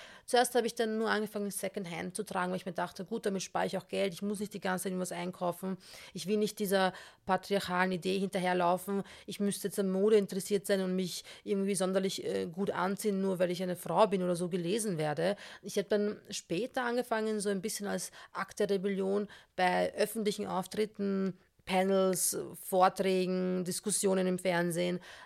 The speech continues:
Äh, ich habe angefangen, da immer die gleichen Sachen zu tragen, nämlich einen schwarzen Rollkragen, ein schwarzes Oversize-Sakko und schwarze, ähm, wie sagt man, Mom-Jeans, ja,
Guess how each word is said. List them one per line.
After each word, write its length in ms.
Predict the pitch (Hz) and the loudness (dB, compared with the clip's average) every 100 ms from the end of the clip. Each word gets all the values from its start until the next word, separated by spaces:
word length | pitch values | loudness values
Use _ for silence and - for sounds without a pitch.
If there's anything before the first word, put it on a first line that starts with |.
| - | -2
Äh, 220 | 185 180 - | 0 2 0
ich 140 | 185 | -2
habe 120 | 196 | 0
angefangen, 420 | 196 208 208 202 | 0 0 0 0
da 200 | 190 175 | 2 2
immer 280 | 202 - 220 | 0 0 2
die 100 | 208 | 2
gleichen 480 | 202 180 180 202 214 | 2 0 0 0 0
Sachen 280 | 185 202 - | 0 -2 -6
zu 80 | 180 | -8
tragen, 360 | 170 156 160 | -4 -4 -4
nämlich 240 | 165 170 185 | -4 -4 -2
einen 240 | 175 165 _ _ _ | -4 -6 _ _ _
schwarzen 520 | - 180 170 226 254 | -4 2 2 2 4
Rollkragen, 580 | 226 214 214 196 190 190 - - | 4 4 4 0 0 -2 -6 -10
ein 120 | 180 | -6
schwarzes 480 | - 165 175 214 196 | -2 0 0 0 -2
Oversize-Sakko 1040 | 220 208 208 196 190 214 - 202 190 196 - - - | -2 0 0 0 0 -4 -4 -2 0 0 -4 -14 -16
und 220 | - 196 | -6 -4
schwarze, 720 | - 160 160 226 - 190 185 185 - - | 0 4 4 4 2 2 2 0 -4 -16
ähm, 400 | 196 185 175 175 | -6 -4 -4 -2
wie 60 | 175 | 0
sagt 240 | 175 170 | 0 -2
man, 360 | 185 175 175 - - - - - - | -2 -2 -4 -6 -14 -20 -14 -10 -6
Mom-Jeans, 840 | 180 170 175 180 165 156 151 147 | 0 2 4 2 0 -4 -6 -4
ja, 280 | 165 165 208 | -2 0 -2